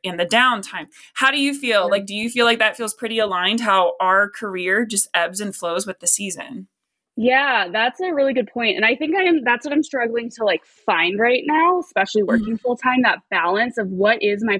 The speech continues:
Speaker 2: pattern with my ideal client. 'Cause for me, in the last couple years,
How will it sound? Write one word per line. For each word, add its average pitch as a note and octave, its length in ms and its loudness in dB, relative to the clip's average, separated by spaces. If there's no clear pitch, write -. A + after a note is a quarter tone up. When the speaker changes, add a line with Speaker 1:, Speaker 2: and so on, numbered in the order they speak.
Speaker 2:
pattern F3+ 360 2
with F3+ 180 -2
my F3 480 4
ideal F#3 280 0
client. F3+ 540 0
'Cause G#3 160 -4
for F#3 120 2
me, G#3+ 520 4
in G#3+ 100 -2
the G#3+ 60 4
last G3+ 220 2
couple G#3 200 -6
years, G3+ 460 4